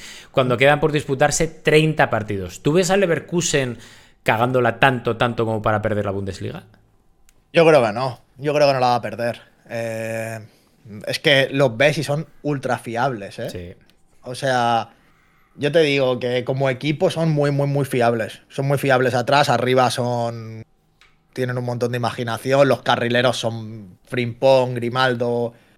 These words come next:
Speaker 2: auténticos puñales. De hecho, esta semana los dos goles los meten ellos, uno
Speaker 1: Sí.
Speaker 2: Frimpong y uno Grimaldo. Y, y además,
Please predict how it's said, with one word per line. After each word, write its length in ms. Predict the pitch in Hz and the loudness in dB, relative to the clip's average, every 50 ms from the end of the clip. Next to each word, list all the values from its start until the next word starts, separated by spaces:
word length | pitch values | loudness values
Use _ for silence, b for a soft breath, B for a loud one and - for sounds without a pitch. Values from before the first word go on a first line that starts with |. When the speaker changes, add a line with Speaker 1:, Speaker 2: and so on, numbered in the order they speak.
| b _ | b _
Speaker 2:
auténticos 500 | - 123 127 120 131 127 135 123 120 117 | -4 -2 -2 0 0 0 0 0 0 -2
puñales. 840 | - - 120 120 117 127 131 139 143 147 147 139 143 - - - - _ | -2 -4 -8 -6 -4 0 2 4 6 6 8 6 6 2 -2 -6 -12 _
De 100 | - 123 | 0 0
hecho, 260 | 127 127 139 135 143 - | 0 2 0 -2 -2 -2
esta 280 | 127 127 - - 127 | -4 -4 -2 -4 -4
semana 340 | - - 123 127 131 127 127 | -4 -4 -4 -2 -2 0 0
los 120 | 120 117 110 | 0 0 0
dos 240 | 120 117 107 - | -2 -2 -4 -2
goles 240 | - 135 117 117 113 | -2 -2 0 0 -2
los 140 | 117 113 110 | -2 -4 -6
meten 260 | 110 113 107 110 107 | -8 -8 -8 -8 -8
ellos, 320 | 120 123 131 147 151 139 123 | -8 -6 -6 -6 -6 -6 -8
uno 120 | 120 113 | -8 -8
Speaker 1:
Sí. 40 | 113 | -6
Speaker 2:
Frimpong 380 | - 117 117 117 117 117 113 113 | -6 -6 -6 -6 -4 -6 -6 -6
y 40 | 117 | -6
uno 120 | 113 113 | -6 -6
Grimaldo. 540 | 113 113 110 113 120 127 135 139 165 175 175 B B B B B B _ _ _ _ _ _ _ | -6 -6 -6 -4 -2 -2 2 4 4 2 2 B B B B B B _ _ _ _ _ _ _
Y, 760 | - 175 185 175 175 175 170 170 165 160 156 151 147 147 143 120 | 4 6 8 8 8 8 8 8 8 8 8 6 6 4 2 2
y 80 | 156 170 | 2 4
además, 580 | 156 156 156 156 170 196 226 262 233 - - | 4 4 4 4 4 4 4 4 2 0 -6